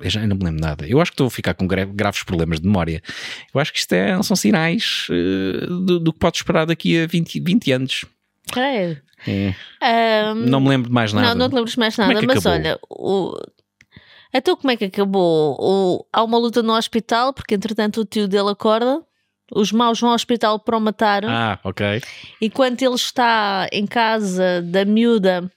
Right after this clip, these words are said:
Speaker 2: que afinal é prima do mau, e o mau andava a telefonar-lhe sempre que havia qualquer coisa, tipo, "Olha, sai de casa."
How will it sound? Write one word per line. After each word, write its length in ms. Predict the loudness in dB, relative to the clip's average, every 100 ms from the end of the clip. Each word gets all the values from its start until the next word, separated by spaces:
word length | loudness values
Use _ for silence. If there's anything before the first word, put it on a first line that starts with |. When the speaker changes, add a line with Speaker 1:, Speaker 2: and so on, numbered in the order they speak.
| _
Speaker 2:
que 80 | -4
afinal 460 | 0 2 2 2 2
é 160 | 0
prima 840 | -2 -2 2 2 2 2 2 0 -4 -10 -18 -14 -2
do 260 | 2 2 4
mau, 640 | 2 2 2 0 -2 -6 _ _
e 120 | 0
o 80 | 2
mau 260 | 4 2 2
andava 400 | 2 2 2 0
a 40 |
telefonar-lhe 540 | 0 -4 -2 0 0 0
sempre 220 | -2 -2
que 60 | 0
havia 160 | 2
qualquer 260 | 2 2 0
coisa, 500 | 0 2 2 2 0
tipo, 280 | 0 0 2
"Olha, 260 | 2 2
sai 220 | 2 0 0
de 80 |
casa." 680 | 0 2 4 2 2 2 0